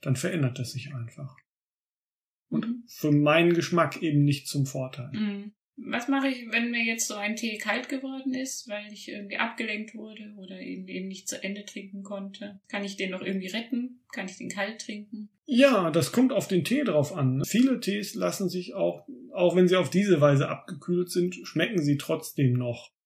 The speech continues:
Speaker 1: so dass ich ihn dann kalt trinken kann. Das, ähm, nochmalige Erhitzen würde ich jetzt nicht, äh, vorschlagen, weil das, wie gesagt, ein so starker,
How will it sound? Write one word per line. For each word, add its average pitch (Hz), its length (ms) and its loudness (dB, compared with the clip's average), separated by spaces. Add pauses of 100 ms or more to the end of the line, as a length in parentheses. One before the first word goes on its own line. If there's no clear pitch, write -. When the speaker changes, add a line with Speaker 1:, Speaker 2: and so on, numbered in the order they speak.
(340)
Speaker 1:
so 147 80 -4
dass 139 220 0
ich - 180 -6
ihn 147 140 2
dann 135 240 4
kalt 139 420 0
trinken 151 440 0
kann. 143 400 0 (100)
Das, - 340 -6
ähm, 175 440 -6
nochmalige 156 640 4
Erhitzen 156 480 2
würde 147 160 4
ich 131 60 0
jetzt 139 200 -2
nicht, 147 400 0
äh, 139 300 -2 (300)
vorschlagen, 131 760 -6
weil 127 120 -6
das, 123 240 -4
wie 135 120 2
gesagt, 131 340 -2
ein 139 140 2
so 127 180 -4
starker, 139 600 -4